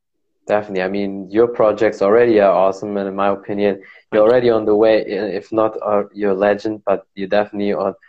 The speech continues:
Speaker 1: on the way to be a legend.
Speaker 2: Thank you.
Speaker 1: And I see a lot of people like what you do, and as I said, your skill set is, is, uh,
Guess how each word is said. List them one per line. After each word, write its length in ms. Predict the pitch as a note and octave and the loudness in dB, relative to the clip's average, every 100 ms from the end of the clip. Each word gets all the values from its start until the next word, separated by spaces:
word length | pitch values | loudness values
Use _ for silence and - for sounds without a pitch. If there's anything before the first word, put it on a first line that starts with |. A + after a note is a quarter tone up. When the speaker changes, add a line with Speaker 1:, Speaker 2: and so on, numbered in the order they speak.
| _ | _
Speaker 1:
on 160 | - G2 | -6 -4
the 100 | G2 | 2
way 160 | A2 A2 | 2 2
to 140 | A2 | -2
be 160 | G2 G2+ | -4 -2
a 60 | |
legend. 440 | F#2+ F#2 F2+ A2 A#2 _ _ _ | 0 -2 -4 -14 -14 _ _ _
Speaker 2:
Thank 140 | G#2 G2+ | -10 -4
you. 60 | |
Speaker 1:
And 260 | F#2+ F#2 F2+ | -2 -2 -2
I 140 | E2+ | -2
see 300 | F#2+ B2+ A#2+ | -2 -2 -2
a 60 | - | -2
lot 220 | G#2+ C3+ | 0 0
of 120 | A2 | 0
people 280 | - - G#2 | -6 -8 -2
like 280 | G#2 G#2+ A2 | 2 0 0
what 200 | A2 A2 | -4 -2
you 100 | A2+ | -6
do, 240 | A2+ A2+ | -2 -2
and 240 | F#2+ F#2+ F#2 | -2 -4 -6
as 100 | F#2+ | -6
I 60 | F#2+ | -6
said, 280 | - A2 - | -2 -2 -4
your 100 | F2+ | -12
skill 300 | - - G#2 | -8 -4 -2
set 260 | G#2 G2 - | -2 -4 -6
is, 200 | F#2+ _ _ _ _ _ - | -16 _ _ _ _ _ -8
is, 360 | G2 E2+ - - | -8 -8 -16 -8
uh, 220 | F#2 F2+ | -6 -6